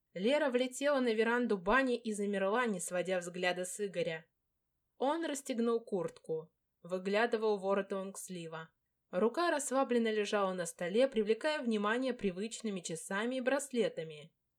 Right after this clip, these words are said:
"Нравится?" Папа откинулся на стуле, оглядел взлохмаченную, раскрасневшуюся дочь. "Я люблю ее", спокойно ответил Игорь и подмигнул, готовый провалиться в этот же мир Лере.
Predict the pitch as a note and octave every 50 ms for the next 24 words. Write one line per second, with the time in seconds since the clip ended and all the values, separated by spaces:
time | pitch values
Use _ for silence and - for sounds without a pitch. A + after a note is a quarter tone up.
0 | _ _ _ _ _ _ _ _ _ _ _ _ _ _ _ _ _ _ _ _
1 | _ _ - E3+ F#3 A#3+ C#4 C#4+ A#3+ - - - - - - _ _ _ _ _
2 | _ _ _ _ _ _ _ _ - - E4 G4 G4 E4+ D4 C4+ - - B3+ B3
3 | B3+ A#3+ A#3+ - A#3 A3+ A3+ A3 A3 - - - - D#3 D3 C#3 - - - _
4 | _ - F3 F3+ F3 F#3+ F#3 F#3+ G3 A3 G#3 G3+ G3 F#3+ F3 E3+ - - G3 A3+
5 | C4+ D4 - - B3 A#3 A3+ A#3 A3+ A3+ - A#3+ A3+ A3+ - A3 G#3 G3 F#3 -
6 | - G3+ G3+ G3 - - G#3+ F#3+ F3 E3 A#2 G2+ - - - - - _ _ _
7 | _ _ _ _ _ _ _ _ _ _ _ _ _ - E3 D#3 F3 G3+ G#3+ A#3
8 | B3+ B3 A#3+ C4+ C#4+ C4+ A3 D#3 C#3+ C#3 - _ _ _ - - - - F#3 F3
9 | - - B3+ B3+ B3 A#3+ A3+ A3+ A3+ A#3 A#3 A#3 - A#3 A3+ A3+ A3 C4 C4+ B3
10 | A3 B3 A#3+ - - A#3 A#3 A#3 A3 G#3 A3+ A#3+ A#3+ A#3 A#3 A#3+ A3+ G3+ F3 E3
11 | D#3 - - - F3+ E3+ E3+ E3 E3 - E3 D#3+ E3+ E3+ E3+ E3+ E3 - - E3+
12 | D#3+ E3+ E3+ E3 E3 D#3+ D#3+ E3 E3+ F3 F#3+ G#3+ B3+ C#4 C4+ A#3+ A3+ G3 E3 D3+
13 | D3+ D3+ C#3+ C#3+ C#3+ -